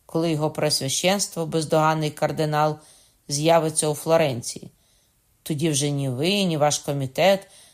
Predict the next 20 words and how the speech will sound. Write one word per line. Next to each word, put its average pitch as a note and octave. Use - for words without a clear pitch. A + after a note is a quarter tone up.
не A3+
заважатимете E3
мені D3+
злословити D3+
стільки, G#3+
скільки D#3
я C#3+
хочу. -
Це C#3+
моє D3+
право. E3
Він C#3
говорив C#3
недбайливим, C#3
байдужим F3
тоном, B2
висмикуючи C#3
з B2+
вази C#3+
хризантеми E3+